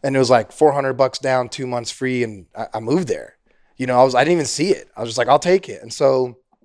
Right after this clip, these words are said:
that was in two thousand seventeen, in March of two thousand seventeen.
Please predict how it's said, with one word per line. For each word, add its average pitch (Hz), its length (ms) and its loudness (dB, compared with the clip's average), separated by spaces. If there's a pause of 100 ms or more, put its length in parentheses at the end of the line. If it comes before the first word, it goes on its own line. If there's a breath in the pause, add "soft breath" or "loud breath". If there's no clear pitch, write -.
(360)
that 160 280 2
was 165 560 0
in 139 220 -2
two 156 280 -6
thousand 135 920 -2 (600)
seventeen, 123 800 -2
in 95 100 -18
March 131 340 -2
of 110 100 -12
two 123 140 -8
thousand 110 300 -6
seventeen. 101 540 -12